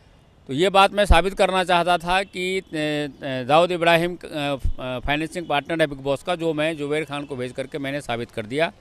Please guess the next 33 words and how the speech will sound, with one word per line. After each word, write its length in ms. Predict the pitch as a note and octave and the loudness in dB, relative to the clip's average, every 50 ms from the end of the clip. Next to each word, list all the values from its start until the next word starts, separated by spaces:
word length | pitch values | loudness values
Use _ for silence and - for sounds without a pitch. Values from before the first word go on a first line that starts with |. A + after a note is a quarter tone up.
| - - - - - - - _ _ _ - - | -20 -20 -20 -20 -20 -20 -20 _ _ _ -8 -4
जुबैर 320 | D3 D3+ F3 F#3+ G3+ G3+ | -2 2 4 4 4 4
को 240 | - - F#3+ F#3+ F#3+ | 2 2 0 0 0
पूरा 280 | - D#3 F3 E3+ F3 F3 | 0 0 4 4 4 4
ट्रेनिंग 340 | D#3+ F3 E3+ E3 F3 F3 | 4 2 -2 0 0 0
दे 120 | D#3+ E3 D3 | -2 -2 0
करके 260 | E3 E3 D#3+ D#3+ D#3+ | 0 -2 -2 -4 -4
मैंने 260 | D3 C#3 C#3 C#3 C#3 | -4 -2 -2 0 0
ही 100 | C#3+ D3+ | 0 0
भेजा 280 | C#3 C#3 C#3 C#3 C#3 C#3+ | -2 -2 0 0 0 0
था। 260 | - D#3+ F3 G3+ A3 - _ - - - - _ _ _ _ - A#2+ | 0 -2 -4 -4 -6 -10 _ -20 -20 -20 -20 _ _ _ _ -6 0
गाली 260 | C3+ C#3+ D#3+ F#3+ G#3+ | 2 2 4 4 4
गलौज 240 | G3+ G#3+ A3 A3+ G3 | 4 4 4 4 4
जो 100 | G#3+ G#3 | 2 0
जुबैर 320 | G3+ G3+ G3+ G#3+ G3+ G3 | 2 2 2 2 2 0
ने 120 | G#3 G#3 | 0 -2
किया, 240 | F#3+ G#3+ G3+ G3+ G3+ | -2 2 4 4 4
वो 180 | G3 G3 F#3+ E3+ | 4 4 2 0
जुबैर 340 | D3 D#3+ D#3+ F3 F#3 G3 F#3+ | -2 0 2 2 2 2 2
ने 120 | F#3+ F#3+ | -2 -2
नहीं 220 | F#3 F#3+ F#3+ F#3+ | 0 0 0 0
किया, 200 | F#3 G#3 G3+ G3 | 0 0 2 2
जुबैर 360 | F#3+ D#3+ D#3+ D#3+ F3 F#3 F#3+ F3+ | 2 0 -2 0 0 0 0 0
से 160 | - G3 F3+ | -2 -6 -4
सलमान 380 | - D#3 D3+ D#3+ E3 E3+ F3 | -4 -4 -4 -2 -2 -2 -4
खान 240 | E3 F3 E3 E3+ F3 | -4 -4 -4 -4 -2
ने 80 | F3+ F#3 | -2 -2
और 160 | F#3+ F3+ E3+ | -2 -2 -2
बिग 160 | D3 D#3 C#3+ | -4 -6 -4
बॉस 240 | D3 D#3+ E3 E3 - | -2 -2 -2 -2 -2
के 100 | F3 D#3+ | -2 -2
लोगों 240 | D3+ D3 D3 D3 D3 | -2 0 0 0 -2
ने 80 | D3 | -2
करवाया। 480 | C3+ C#3+ B2+ A#2+ A#2+ A#2 A2 G2 F2+ | -2 -2 -2 0 0 -2 -2 -4 -6